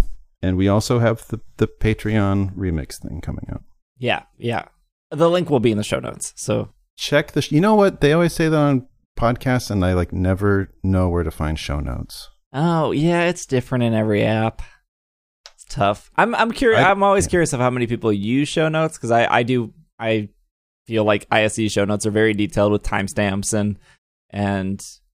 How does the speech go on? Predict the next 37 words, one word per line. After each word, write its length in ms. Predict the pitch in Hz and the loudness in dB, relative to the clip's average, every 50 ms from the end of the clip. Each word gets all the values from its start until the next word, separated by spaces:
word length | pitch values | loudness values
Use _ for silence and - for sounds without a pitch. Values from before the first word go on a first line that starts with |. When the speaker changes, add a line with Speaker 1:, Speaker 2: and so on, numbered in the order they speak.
| _ _ _ _ _ _ _ _ _ - | _ _ _ _ _ _ _ _ _ -12
Speaker 1:
I've 160 | 117 113 - | -12 -4 -4
definitely 420 | 151 156 - - 180 - 151 135 | -4 -4 -2 -4 -6 -4 -4 -4
used 260 | 117 117 123 117 - - | -4 -2 -4 -6 -6 -10
your 80 | 82 | -12
timestamps 720 | - - - - 98 98 95 - - - 67 64 62 - - - | -12 -12 -10 -8 -6 -6 -6 -8 -10 -12 -12 -12 -12 -16 -18 -20
before. 480 | - - - - 69 71 71 - 80 - _ - - _ _ _ _ _ _ - | -20 -20 -18 -16 -14 -14 -12 -12 -14 -16 _ -20 -20 _ _ _ _ _ _ -8
Speaker 2:
Oh, 160 | 151 175 139 | -2 -2 0
okay. 260 | 131 - 110 101 113 | 0 2 2 2 2
One 280 | 110 113 117 120 156 175 | 2 2 2 4 4 2
person 340 | 165 - - - - - - | 0 -4 -6 -6 -8 -10 -12
has. 420 | 113 - - - - - - - - _ - | -12 -14 -14 -16 -20 -20 -20 -20 -20 _ 0
Speaker 1:
But 160 | 123 117 110 | 4 4 6
Speaker 2:
Whew. 100 | 359 - | 6 4
Speaker 1:
I've 200 | 110 110 104 110 | 4 2 2 4
used 160 | 127 139 139 | 4 4 4
it 60 | 147 - | 2 2
on 200 | 113 127 127 120 | 4 4 4 4
the 100 | 110 95 | 4 2
website. 640 | 92 92 120 120 123 117 - - - 69 69 73 - - - - - _ _ _ _ _ _ _ _ _ _ _ _ _ _ _ _ _ _ _ - | 2 2 2 2 2 2 -2 -4 -4 -4 -4 -4 -6 -10 -16 -20 -20 _ _ _ _ _ _ _ _ _ _ _ _ _ _ _ _ _ _ _ -6
It 40 | 107 | -4
was 120 | 101 131 | 0 0
actually 240 | 131 - - - 151 | 0 0 2 2 4
when 100 | 147 135 | 4 4
I 20 | 127 | 4
was 100 | 117 - | 2 2
putting 280 | - - 147 139 139 | 0 2 2 2 2
together 400 | - 139 120 - 113 117 120 113 | 2 0 0 0 2 2 2 0
the, 300 | 104 101 110 104 95 90 | 0 0 0 2 4 4
um, 600 | 90 87 85 85 85 82 80 80 80 80 78 - - - _ _ _ _ _ _ _ _ _ _ _ _ _ _ _ _ _ _ - | 4 4 2 2 2 0 0 -2 -2 -4 -6 -8 -12 -18 _ _ _ _ _ _ _ _ _ _ _ _ _ _ _ _ _ _ -2
the 640 | 87 85 82 82 80 80 80 78 80 82 - - - - _ _ _ _ _ _ _ | 0 0 2 2 0 0 -2 -2 -4 -6 -8 -10 -12 -18 _ _ _ _ _ _ _
liner 320 | 95 98 95 110 117 110 98 | 0 2 4 4 6 4 4
notes 320 | 85 80 80 78 - - | 4 2 0 -2 -4 -8
for 120 | - - | -10 -8
the 100 | 78 78 | -8 -8
C 220 | - - - 87 85 | -8 -6 -6 -6 -4
Ds, 600 | 80 95 95 87 80 73 76 76 - - - - - _ _ _ _ _ _ _ _ _ _ _ _ _ _ _ _ _ - | -4 -4 -2 -2 -4 -4 -6 -8 -10 -14 -18 -20 -20 _ _ _ _ _ _ _ _ _ _ _ _ _ _ _ _ _ -6
uh, 300 | 85 82 69 67 67 60 | -6 -4 -4 -4 -6 -6